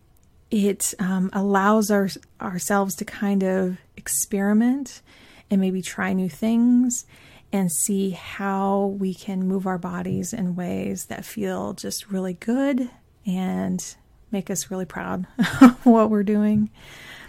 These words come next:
Um, for some people, speakers that,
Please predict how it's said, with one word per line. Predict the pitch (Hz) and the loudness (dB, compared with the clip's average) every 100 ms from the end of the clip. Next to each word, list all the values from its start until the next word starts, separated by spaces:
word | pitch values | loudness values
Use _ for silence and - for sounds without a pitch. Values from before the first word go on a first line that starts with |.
| - - - - | -20 -20 -16 -2
Um, | 202 208 202 196 196 196 - | 4 4 6 4 2 -2 -8
for | - - 247 | -4 4 4
some | 247 247 294 | 6 4 2
people, | 359 269 247 196 190 185 190 - - - - - - _ _ - | 0 0 0 2 4 4 2 -2 -14 -20 -20 -20 -20 _ _ -6
speakers | - - 240 240 220 202 185 | -4 2 2 4 6 6 4
that, | 190 190 190 - | 2 2 2 -2